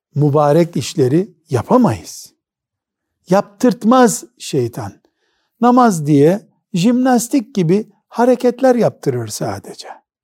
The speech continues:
Yapmaya sebep olur. Bunun için değerli kardeşlerim, özet olarak diyoruz ki, bir Müslüman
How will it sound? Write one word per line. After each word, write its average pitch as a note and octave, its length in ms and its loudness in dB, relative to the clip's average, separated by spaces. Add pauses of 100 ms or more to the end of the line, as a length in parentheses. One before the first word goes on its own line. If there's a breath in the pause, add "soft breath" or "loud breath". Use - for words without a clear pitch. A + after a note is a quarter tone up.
(360)
Yapmaya C#3 580 -2
sebep A#2+ 500 -4
olur. - 340 -20 (880 soft breath)
Bunun F#3+ 220 2
için D#3 500 -6 (640)
değerli D#3 300 2
kardeşlerim, - 640 -10 (840)
özet G#3 340 -2
olarak E3+ 500 0 (1400)
diyoruz C#3+ 400 0
ki, C#3 300 -8 (2750 soft breath)
bir A3 160 4
Müslüman F#3+ 720 0